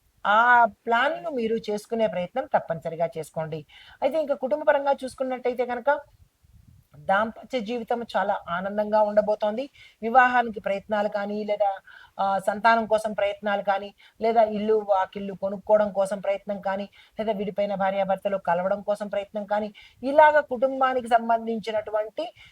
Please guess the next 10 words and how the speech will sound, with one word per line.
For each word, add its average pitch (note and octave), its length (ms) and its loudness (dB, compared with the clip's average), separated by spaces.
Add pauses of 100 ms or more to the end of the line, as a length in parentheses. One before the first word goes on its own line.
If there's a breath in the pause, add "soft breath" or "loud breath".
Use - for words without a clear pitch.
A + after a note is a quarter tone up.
(120)
ఏ G3+ 240 0
కీలకమైన A3 580 -6
నిర్ణయాలు A#3 420 -2
కానీ B3+ 400 -4
ఎటువంటి F3 320 -10
ప్రయత్నాలు A3 580 -2
కానీ B3 320 -4 (280 loud breath)
ఎటువంటి G#3 420 -2 (140)
చర్చలు C#4 320 2
కానీ C#4 360 -2